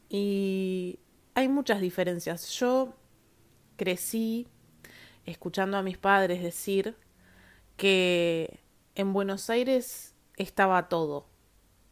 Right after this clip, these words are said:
"En Buenos Aires está todo". Siempre mi padre me decía eso. Me lo decía con, con admiración. Y, mm,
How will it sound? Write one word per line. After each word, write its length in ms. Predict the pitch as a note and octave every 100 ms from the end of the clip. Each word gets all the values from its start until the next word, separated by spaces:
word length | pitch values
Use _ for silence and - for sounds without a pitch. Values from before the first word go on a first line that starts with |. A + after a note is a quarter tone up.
| -
"En 80 | F3+
Buenos 260 | F#3 F3
Aires 280 | A#3 A#3 A3
está 300 | G3 - F#3+
todo". 520 | F#3 G3 F#3 E3 D#3 D#3+
Siempre 400 | - G3 G3 F#3+
mi 100 | E3+
padre 300 | F3+ F3+ F3
me 100 | E3
decía 360 | - - D#3+
eso. 240 | E3 - - _ _ - - -
Me 100 | -
lo 40 |
decía 380 | E3 - B3 B3+
con, 440 | F3+ E3+ D#3+ D#3+ - - -
con 220 | F3 E3+
admiración. 760 | E3 E3+ E3 D#3+ A#3+ A3+ E3 E3 _ _ - - _ -
Y, 260 | F#3+ F#3+
mm, 420 | F#3+ F#3 F3+ E3+